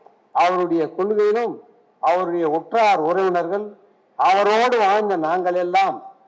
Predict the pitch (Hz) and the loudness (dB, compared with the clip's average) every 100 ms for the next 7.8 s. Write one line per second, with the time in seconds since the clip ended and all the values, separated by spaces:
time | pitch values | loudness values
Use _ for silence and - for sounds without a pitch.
0 | _ 170 170 147 165 233 233 214 165 139 | _ -8 -6 -2 0 0 0 0 -2 -8
1 | - 165 202 208 190 185 151 131 139 190 | -14 -4 0 0 0 -2 -2 -4 -4 -4
2 | 185 170 202 208 202 139 - _ _ - | -6 -4 -4 0 -2 -4 -10 _ _ -10
3 | 180 180 170 151 160 196 196 175 - 160 | -8 -4 -2 -2 -2 -2 0 -2 -4 -6
4 | - 196 180 170 156 139 160 165 170 185 | -4 -4 -2 -2 -2 -4 -6 -6 -2 0
5 | 190 165 147 180 196 185 139 151 160 156 | 0 0 -2 -6 -6 -6 -10 -14 -10 -10
6 | 139 131 - _ _ _ 170 - 214 196 | -10 -14 -20 _ _ _ -12 -2 0 0
7 | 170 160 175 170 170 185 214 | -2 -4 -4 -6 -8 -6 -6